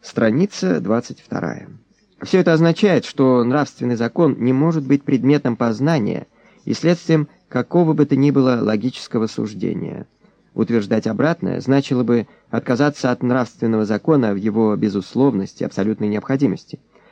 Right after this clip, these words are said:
Он является предметом веры, для Канта разумной веры. Кант не смог ответить на вопрос, кто является автором восстановленного шедевра. Он честно признал, что ответить на этот вопрос невозможно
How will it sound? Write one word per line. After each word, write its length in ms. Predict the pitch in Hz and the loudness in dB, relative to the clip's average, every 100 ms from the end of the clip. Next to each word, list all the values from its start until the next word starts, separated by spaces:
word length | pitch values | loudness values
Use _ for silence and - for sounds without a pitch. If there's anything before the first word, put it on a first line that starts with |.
| _ | _
Он 120 | 151 190 | 2 4
является 540 | 175 180 175 - 165 | 4 4 2 0 0
предметом 480 | 160 135 160 151 147 | 2 2 2 2 0
веры, 420 | 143 101 87 - _ _ _ - | 2 2 0 -8 _ _ _ -8
для 180 | 104 101 | -4 0
Канта 340 | 170 180 92 | 0 0 0
разумной 540 | 120 123 95 92 92 | -2 -2 -2 -4 -6
веры. 320 | - - - - _ _ _ _ - | -8 -8 -10 -16 _ _ _ _ -4
Кант 320 | 165 180 - | -2 -2 -4
не 140 | - 147 | -2 -2
смог 320 | - 156 - | 2 0 0
ответить 460 | 92 101 95 - - | -4 -2 -4 -4 -6
на 60 | |
вопрос, 460 | 92 - 147 139 - _ _ | -6 -2 -2 -2 -8 _ _
кто 180 | - 190 | -2 0
является 560 | 156 104 135 123 123 | 2 2 2 2 0
автором 380 | 139 - 123 117 - _ | -2 -2 -4 -4 -8 _
восстановленного 960 | - 117 - 110 113 120 110 107 101 104 | -4 -4 -2 -2 0 0 -2 -2 -4 -6
шедевра. 640 | - 92 92 85 - 80 - - _ | -6 -6 -6 -6 -8 -10 -12 -20 _
Он 140 | 165 185 | 0 4
честно 340 | 233 - 101 | 2 2 -4
признал, 500 | - 98 87 76 80 _ _ _ | -6 -8 -6 -6 -8 _ _ _
что 180 | - 113 | -4 -4
ответить 440 | - 208 - - | 2 0 0 -8
на 60 | 95 | -8
этот 200 | - - | -8 -10
вопрос 380 | - - - - | -10 -8 -8 -4
невозможно 680 | 170 165 151 90 101 - | -2 -2 -4 -8 -10 -12